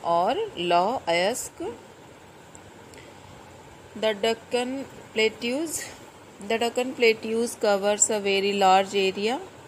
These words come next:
दक्कन का जो पठार है वह बहुत बड़े क्षेत्र को कवर करता है। The name of Deccan is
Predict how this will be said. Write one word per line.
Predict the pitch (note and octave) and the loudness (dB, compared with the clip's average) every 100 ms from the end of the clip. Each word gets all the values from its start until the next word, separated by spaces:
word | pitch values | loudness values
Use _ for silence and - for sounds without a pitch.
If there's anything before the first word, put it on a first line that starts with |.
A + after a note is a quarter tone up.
| - - - - - - | -20 -18 -18 -18 -20 -4
दक्कन | G#3+ A3+ B3 | -2 0 0
का | C4 C4+ | 2 2
जो | C#4 | 2
पठार | C4+ A3 A3+ A3 A3 B3+ | 0 -2 2 4 4 4
है | |
वह | C4 B3+ | 4 2
बहुत | G#3 A3 G#3+ | 2 2 2
बड़े | G3 G#3 G#3 | 0 2 2
क्षेत्र | G#3+ G#3 G3+ G3+ | 0 -2 -2 -8
को | G3+ G3+ | -4 -4
कवर | G3 G3 F#3+ G3 | 0 2 2 0
करता | G#3 G3+ - A3 | -2 -4 -4 -4
है। | A3 A#3 B3+ | -2 -4 -2
The | G#3 | 0
name | G3+ F#3+ G3+ G#3+ | 0 -2 -2 -2
of | G#3 G3 | -4 0
Deccan | G3+ F#3+ G3+ G#3 | 0 2 -2 -2
is | G#3+ G3+ G3+ A#3 | -6 -6 -2 0